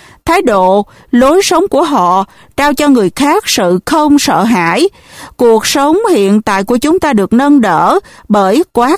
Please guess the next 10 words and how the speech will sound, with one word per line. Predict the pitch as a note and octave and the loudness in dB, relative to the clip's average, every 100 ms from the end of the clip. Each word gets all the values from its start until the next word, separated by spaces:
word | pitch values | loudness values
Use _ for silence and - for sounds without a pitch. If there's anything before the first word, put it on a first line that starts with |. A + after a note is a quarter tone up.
| - | -2
khứ | D4 C4+ F4 A#4 | -2 2 0 0
và | G3 G#3 F#3+ F#3+ | 0 0 0 -4
tương | - C#4 C#4+ C#4 | -4 -2 2 2
lai. | C4 C4 C4+ A#3+ - - - - - | 0 0 -2 -4 -8 -20 -20 -20 -4
Dù | A3+ A3+ A3 G#3 G3+ | 0 2 2 2 0
có | - B3+ D#4 G#4 | 0 0 0 0
rơi | D#4 D4+ A#3+ | 0 -2 0
vào | G#3+ G3+ G3 G3 | -2 0 0 0
địa | F#3+ F#3+ G3+ | 0 0 2
ngục, | A3+ A3 G#3 | 2 2 0